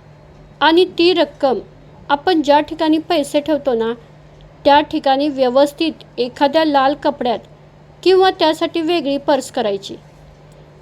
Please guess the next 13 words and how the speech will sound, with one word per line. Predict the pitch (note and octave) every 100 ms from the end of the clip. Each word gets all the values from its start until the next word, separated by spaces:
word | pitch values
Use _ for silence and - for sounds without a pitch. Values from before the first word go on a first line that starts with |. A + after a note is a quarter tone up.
| -
ते | B3+
पैसे | C#4+ D#4 C#4 - C#4+
घरामध्ये | C#4+ C#4+ B3+ C#4 B3+ C#4+
अजिबात | - C4 A#3+ B3 C#4
वापरायचे | D4+ D4+ C#4+ A#3 A3 B3
नाहीत. | B3+ A#3 F#3+ - - - - - - - - - - - - - -
ज्या | A3+ A3+ C#4+
दिवशी | D4+ F4 F#4
पूजा | F4+ D#4+ A#3+ C#4
कराल, | C#4+ C#4 G#3+ - -
त्याच्या | - B3 D4+
दुसऱ्या | C4+ C#4+ C4+ C#4
दिवसापासून | D4 D4+ C#4+ B3+ B3 B3 A3+